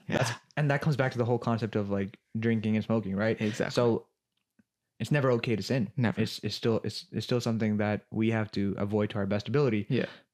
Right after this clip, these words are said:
Speaker 2: But it's actually a case that I hear a lot of people who aren't Muslim, like my friends who are, like, Catholic or Jewish or agnostic or atheist,
Speaker 1: Yeah.
Speaker 2: they talk about, they're like, "So basically, if you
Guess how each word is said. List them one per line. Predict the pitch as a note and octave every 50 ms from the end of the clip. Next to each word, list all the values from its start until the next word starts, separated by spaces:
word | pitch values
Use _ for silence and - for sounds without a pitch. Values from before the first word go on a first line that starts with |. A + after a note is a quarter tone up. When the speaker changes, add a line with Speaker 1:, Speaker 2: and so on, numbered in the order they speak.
| -
Speaker 2:
But | A#2 A#2 A2+ - -
it's | C3 - - -
actually | D3+ F3+ - G3
a | D3+
case | C#3 - F3 E3+ F3
that | D#3 C3+
I | C3
hear | C#3 D3
a | C#3
lot | B2 A2 A#2+ C3+
of | C3+
people | C#3 C3 - B2+ A#2
who | C3 -
aren't | C3 D3 D3 F#2+
Muslim, | G#2+ G2+ - - A#2
like | A#2+ G#2+ -
my | - C#3
friends | - A#2+ A2+ G#2+
who | -
are, | A2 A2 G#2
like, | G2 G2 G2 - -
Catholic | - G#2+ G2+ G2 - G#2 G2+ -
or | G2+
Jewish | F#2+ G2 G2+ G#2 G#2+ G#2 -
or | G2
agnostic | G#2 G#2 G2+ G2+ A2 G#2+ - - G#2 G2 - -
or | F2+ F#2+
atheist, | A#2 D3 - A2 G#2 A2 - - -
Speaker 1:
Yeah. | A#2 - - - - - -
Speaker 2:
they | - B2
talk | - D#3 D3 D3+
about, | C#3+ A#2 A2+ A#2 A2+
they're | A#2 A#2+ A#2+
like, | A#2 A2+ A2 A2 G#2+ - _ _ - _ _ _ _ _ _ _ _ -
"So | D3
basically, | E3 F#3 F3+ G3+ F3+ F3+ E3+ E3+ D#3+
if | - - C#3 C3+
you | D3 C#3 C#3+ C#3 C3+ C3 - -